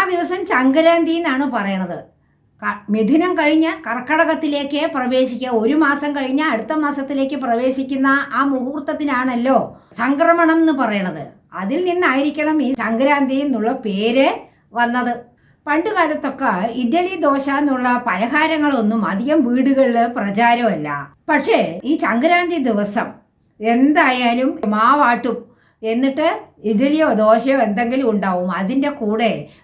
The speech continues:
ഇറച്ചിക്കറിയോ കോഴിക്കറിയോ എന്തെങ്കിലും ഒന്ന് സ്പെഷ്യലായിട്ട് ഉണ്ടാവും. കർക്കിടകം ഒന്നാം തീയതി മുതലാണ് പിന്നെ പൂവിട്ട് തുടങ്ങുന്നത്. ചില വീടുകളിൽ ചിങ്ങമാസത്തിലെ അത്തം നാൾ വരുമല്ലോ,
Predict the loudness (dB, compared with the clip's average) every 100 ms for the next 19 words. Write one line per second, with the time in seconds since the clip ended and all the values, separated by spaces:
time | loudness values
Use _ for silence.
0 | -4 -2 -2 -2 0 2 4 4 0 -12
1 | -2 2 2 0 -2 0 2 2 0 -8
2 | -14 -6 -2 0 2 2 0 -4 -6 -8
3 | -4 -2 2 4 4 2 2 0 -10 _
4 | -8 -4 -4 -4 -8 -16 _ _ -4 -2
5 | 0 -2 -2 2 2 2 2 0 -2 -2
6 | -2 -2 2 2 2 2 -2 -4 -10 -12
7 | -6 -4 -2 4 4 4 2 2 2 0
8 | -4 -8 -10 -14 _ -6 -4 -2 0 0
9 | 2 0 2 -2 -2 -10 -16 _ -2 4
10 | 6 6 4 4 4 0 -2 0 0 -2
11 | -6 -8 -2 0 4 4 4 2 2 0
12 | 0 -2 0